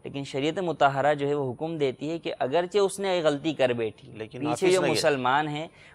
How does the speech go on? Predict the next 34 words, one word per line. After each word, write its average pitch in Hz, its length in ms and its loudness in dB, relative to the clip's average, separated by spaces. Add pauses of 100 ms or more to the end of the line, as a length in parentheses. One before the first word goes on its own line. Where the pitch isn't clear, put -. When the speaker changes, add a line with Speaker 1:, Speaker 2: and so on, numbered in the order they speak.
Speaker 1:
وہ 147 200 0
اس 143 120 -4
کو 135 140 -4
روک 107 280 -4
دیں - 80 -18 (640)
تاکہ 123 340 0
اس - 200 -10
کے 170 160 0
لیے 165 180 2
جو 135 120 0
ہے 135 100 2
وہ 156 60 0
گناہ 127 400 -2
جاریہ 123 400 2
نہ 127 100 0 (100)
بن 104 160 -16
جائے، - 220 -20 (560)
Speaker 2:
کیا 113 160 -10
بات۔ 101 100 -10
Speaker 1:
عذاب 123 400 4
جاریہ 123 300 2
کا 135 120 -4
سلسلہ 120 400 -8
نہ 117 120 -6
بن 107 220 -12
جائے۔ 135 140 -12
تو - 120 -16
شریعت 143 340 -14
مطہرہ 131 440 -6
کے 135 140 -8
ہر 123 160 -2
حکم 123 320 -8
کے 123 100 -8
اندر 117 220 -6